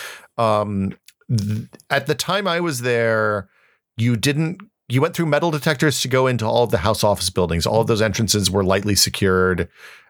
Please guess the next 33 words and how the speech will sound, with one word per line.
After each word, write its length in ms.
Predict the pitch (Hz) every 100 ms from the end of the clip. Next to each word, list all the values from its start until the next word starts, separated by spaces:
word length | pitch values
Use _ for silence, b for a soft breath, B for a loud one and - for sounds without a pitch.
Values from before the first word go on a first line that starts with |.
| -
and 140 | 104
there 100 | 101
was, 140 | 98 95
like, 100 | 92
a 80 | 98
Capitol 460 | 107 98 107 92 -
cop 260 | 107 95 95
at 80 |
each 220 | 92 90 -
of 120 | 87
them. 400 | 92 87 87 82 B B B _ -
Um, 300 | 95 90 78
but 220 | 123 -
most 380 | 113 147 208 240
of 80 | 196
those 160 | 196
Capitol 280 | - 170 165
cops 300 | - 139 -
weren't 180 | 135 117
armed. 400 | 110 95 87 -
It, 220 | 117 117 117
it, 160 | -
it 240 | 131 123 -
felt 240 | 131 -
more 640 | 123 127 127 127 123 120 - b b b -
like 300 | 113 113 -
a 280 | 117 107 -
campus 320 | - 113 107
P 220 | - 107
D 560 | 95 95 95 92 90 92 -
than, 520 | 101 101 95 95 107 -
like, 240 | 101 90 92
a 200 | 90